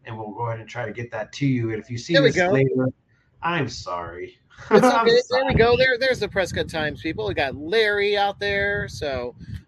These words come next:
Speaker 2: um, Rochelle, um, Michael. We've got
Speaker 1: Rochelle,
Speaker 2: Wendy.
Speaker 1: Rochelle.
Speaker 2: There we go. Maria. There we go. And Maria's
Speaker 1: There
Speaker 2: only
Speaker 1: you
Speaker 2: saying,
Speaker 1: are.
Speaker 2: Maria's saying that there's only a few tickets left. So,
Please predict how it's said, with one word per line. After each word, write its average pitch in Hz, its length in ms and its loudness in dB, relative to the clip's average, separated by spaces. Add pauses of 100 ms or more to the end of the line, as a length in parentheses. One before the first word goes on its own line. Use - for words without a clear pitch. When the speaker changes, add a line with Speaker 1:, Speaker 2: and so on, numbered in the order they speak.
Speaker 2:
um, 120 260 -10
Rochelle, 170 880 -2 (500)
um, 113 460 -8
Michael. 160 640 -2 (140)
We've 123 200 -8
got - 280 -4
Speaker 1:
Rochelle, 190 240 2
Speaker 2:
Wendy. 175 400 2
Speaker 1:
Rochelle. 165 920 -6 (240)
Speaker 2:
There 240 140 -2
we 196 100 2
go. 170 360 2
Maria. 247 540 0 (100)
There 233 100 -2
we 214 100 2
go. 233 320 2 (520)
And 180 100 -4
Maria's 208 220 4
Speaker 1:
There 202 100 6
Speaker 2:
only - 120 4
Speaker 1:
you 151 80 4
Speaker 2:
saying, 147 160 6
Speaker 1:
are. 147 200 2
Speaker 2:
Maria's 233 280 -2
saying 196 300 0
that 175 200 -2
there's 160 160 -4
only 180 180 -4
a 156 60 -2
few 175 240 -12
tickets 160 320 -10
left. 120 340 -8
So, 120 500 -8